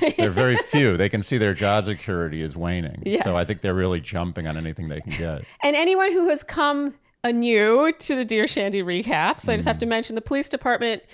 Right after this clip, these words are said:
Speaker 1: is a long-running joke about Aaron being the police chief and James being the district attorney and Trey, who's gone now, being
Speaker 2: Yeah.
Speaker 1: the beat cop and Carl being the
Speaker 2: Trainee.
Speaker 1: the trainee. <laughs> But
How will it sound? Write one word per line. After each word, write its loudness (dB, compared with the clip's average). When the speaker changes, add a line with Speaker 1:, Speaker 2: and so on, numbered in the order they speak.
Speaker 1:
is -4
a 6
long-running 4
joke 2
about 2
Aaron 4
being 2
the -2
police -2
chief -4
and -4
James 0
being -4
the -8
district -4
attorney -4
and -2
Trey, 2
who's -4
gone 0
now, -8
being -6
Speaker 2:
Yeah. -4
Speaker 1:
the -2
beat -2
cop -2
and 6
Carl 4
being 0
the 2
Speaker 2:
Trainee. -2
Speaker 1:
the -2
trainee. -2
<laughs> -20
But -2